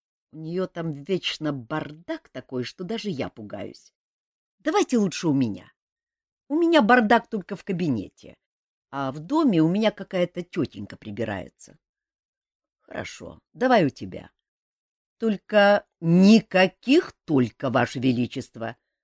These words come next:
а то вы прямо как русская интеллигенция, то туда, то сюда. Неужели предыдущая история вас не научила, что колебания до добра не доводят? Прикурить у дракона вам, видите ли, не страшно,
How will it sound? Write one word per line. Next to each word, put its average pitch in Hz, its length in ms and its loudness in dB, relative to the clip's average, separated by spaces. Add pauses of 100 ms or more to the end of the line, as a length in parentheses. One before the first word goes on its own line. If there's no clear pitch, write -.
(440)
а - 60 -20
то 160 120 -8
вы 180 100 0
прямо 269 280 6
как 254 220 0
русская 247 340 2
интеллигенция, 151 840 0
то - 160 -8
туда, 165 380 2
то - 160 -8
сюда. - 480 -10 (880)
Неужели 269 500 -2
предыдущая 208 920 0
история 147 420 0
вас 262 260 2
не 208 120 -2
научила, 214 600 2
что - 220 -6
колебания 196 800 0 (240)
до 214 140 4
добра 254 340 6
не 330 140 4
доводят? 151 560 -4 (1120)
Прикурить 269 640 2
у 240 120 -2
дракона 254 720 0 (480)
вам, 359 240 -4
видите 330 340 4
ли, 302 80 8
не 294 140 8
страшно, - 640 -8